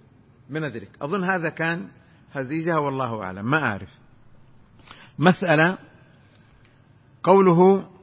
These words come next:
"وذلك يوم الاثنين من شهر ربيع الأول"، وذلك يوم الاثنين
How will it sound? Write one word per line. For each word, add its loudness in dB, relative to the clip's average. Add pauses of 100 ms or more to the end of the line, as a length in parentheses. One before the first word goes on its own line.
(140)
"وذلك 2
يوم 2
الاثنين -2 (460)
من 0
شهر 2
ربيع 2 (760)
الأول"، 0 (580)
وذلك 0
يوم 0
الاثنين -6